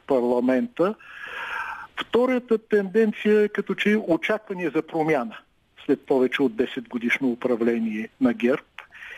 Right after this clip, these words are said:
И третата е несигурност. Несигурност от неяснотата на политическата линия, която би поело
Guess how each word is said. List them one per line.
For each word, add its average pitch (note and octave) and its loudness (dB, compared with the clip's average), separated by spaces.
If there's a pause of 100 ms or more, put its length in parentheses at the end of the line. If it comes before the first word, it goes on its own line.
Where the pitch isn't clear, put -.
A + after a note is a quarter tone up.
(120)
И E3+ 2
третата A3 0
е G3+ 4
несигурност. C#3 -2
Несигурност G3+ 2
от F3+ 0
неяснотата E3 0
на D3 -4
политическата - -2
линия, C#3 2
която D3 0
би C3+ 0
поело C#3 2